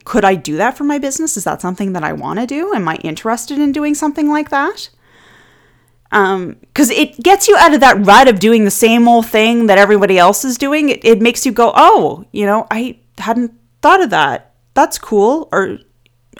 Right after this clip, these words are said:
"Oh, I had thought of that. I just didn't realize anybody would be actually interested <laughs> in that.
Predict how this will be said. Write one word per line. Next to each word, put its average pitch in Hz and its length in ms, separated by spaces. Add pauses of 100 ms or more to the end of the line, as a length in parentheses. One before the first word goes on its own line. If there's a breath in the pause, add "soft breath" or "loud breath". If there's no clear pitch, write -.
"Oh, 285 340 (260 loud breath)
I 262 60
had 392 260
thought 240 160
of 202 80
that. 208 140
I 233 80
just 254 180
didn't 254 160
realize 226 260
anybody 220 360
would 202 180
be 208 100
actually 208 400
interested 208 560
<laughs> - 0
in 214 100
that. 170 300